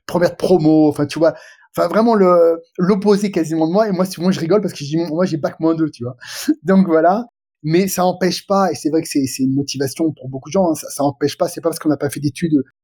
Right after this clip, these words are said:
ou qu'on était nul à l'école qu'on ne peut pas réussir, en fait. Voilà, ça, c'est, c'est souvent des, des préjugés qu'on a ou des fausses croyances qu'on a. Et, euh, et c'est important à dire parce que moi, je suis vraiment parti de rien.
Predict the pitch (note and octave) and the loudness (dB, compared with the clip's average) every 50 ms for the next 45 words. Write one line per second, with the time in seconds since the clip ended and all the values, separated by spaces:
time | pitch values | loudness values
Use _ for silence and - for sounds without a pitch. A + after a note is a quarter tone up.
0 | _ _ _ _ _ - D3+ D#3+ - C#4+ - - C#4 - D3 C#3 C#3+ D#3+ E3 D3 | _ _ _ _ _ -6 -4 -2 2 2 2 2 2 2 2 2 4 4 4 4
1 | C3 B2+ B2+ B2 B2+ E3+ F3 F#3 F#3+ F#3+ - _ _ - - C#3 A#2+ D3+ C#3+ F3 | 2 2 0 0 2 2 2 2 2 -2 -8 _ _ -8 -6 -2 -2 0 0 0
2 | D#3+ D#3+ D#3 D3 - - - D#3 C3 A#2+ - - _ _ _ _ _ _ - C3+ | 2 2 0 0 0 -2 -2 -2 -2 -4 -8 -16 _ _ _ _ _ _ -4 -2
3 | C3 B2 A#2 - - D3+ D3 - - C#3+ B2+ - _ _ _ _ _ - - C3 | -2 -2 -2 -2 -2 -2 -2 -2 -2 -2 -4 -4 _ _ _ _ _ -6 -4 -2
4 | - D#3+ D#3+ F3+ F#3 D#3 D#3 D3 C3+ C#3+ C3+ C#3 - - F3+ D#3+ C#3 D3+ C#3 C#3 | 0 2 2 2 2 4 2 2 2 0 -2 -2 -2 -2 -2 -2 -2 -4 -2 2
5 | D3+ E3 E3+ E3+ - D3+ D3+ D#3 E3 F3+ E3+ D3+ C#3+ B2+ - - F3+ F3 - - | 2 2 2 2 0 0 2 2 2 2 0 -2 -4 -6 -4 -4 -4 -4 -2 0
6 | D#3 D#3 D3+ D3 - - - C3 C#3 D3+ F3 F#3 F#3+ _ _ _ _ _ _ _ | 0 0 0 -2 -4 -4 -4 -2 -2 -2 -4 -6 -8 _ _ _ _ _ _ _
7 | _ _ _ _ B2+ C#3 C#3 C3+ C3 C3 B2+ B2+ B2+ B2 B2 A#2 G2+ B2 C3+ A#2+ | _ _ _ _ -2 0 2 2 2 0 0 0 0 0 0 0 0 -2 -2 0
8 | - D#3 - - D#3 - - E3+ - A3 F#3+ - E3+ E3+ D#3+ - - C3 A#2+ D3 | -2 -2 0 0 0 0 0 0 0 0 0 0 0 0 0 -2 -2 -2 0 0
9 | E3 F3+ F3 F3 D#3 - - D3 C#3 C#3+ C#3 D3+ F3+ G3+ - | 0 0 0 -2 -4 -4 -4 -2 0 0 2 2 0 0 -4